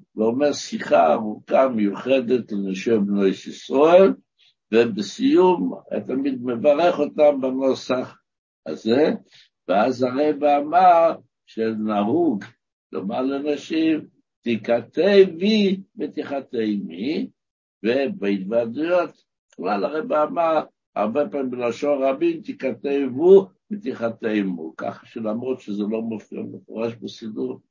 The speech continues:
ובמחזור של אדמו"ר הזקן, למעשה אכן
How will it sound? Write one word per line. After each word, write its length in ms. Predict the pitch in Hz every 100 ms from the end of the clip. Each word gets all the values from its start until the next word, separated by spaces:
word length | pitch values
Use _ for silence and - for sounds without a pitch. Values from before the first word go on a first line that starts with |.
| _ _ _
ובמחזור 680 | 98 107 120 110 113 - 131
של 140 | 120 127
אדמו"ר 240 | 135 143
הזקן, 580 | 151 135 135 175 170 165 - _ _ _
למעשה 680 | 113 127 127 117 - 147 131
אכן 360 | 101 135 127